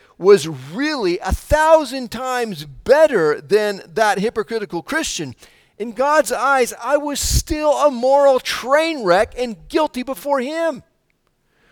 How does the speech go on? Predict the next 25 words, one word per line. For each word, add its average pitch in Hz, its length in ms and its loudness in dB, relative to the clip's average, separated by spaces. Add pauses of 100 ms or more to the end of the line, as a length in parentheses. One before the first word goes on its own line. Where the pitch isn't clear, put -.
(240)
God 294 300 4
measures 233 440 0
us 180 220 -2
against 170 460 -10
his 180 240 -6
perfect - 680 -6
law 147 440 -4 (200)
and 175 200 -6
his 165 220 -4
perfect - 580 -6
Son, 170 600 -6 (140)
Jesus 151 440 -14
Christ. 135 680 -12 (640)
And 170 140 -8
in 165 140 -8
that 226 200 0
scale, 165 640 -8
we 202 280 -14
have 202 180 -4
all 190 300 -2
been 196 400 -6
weighed 175 480 -4
and 170 280 -8
found 160 680 -8
wanting. 131 720 -8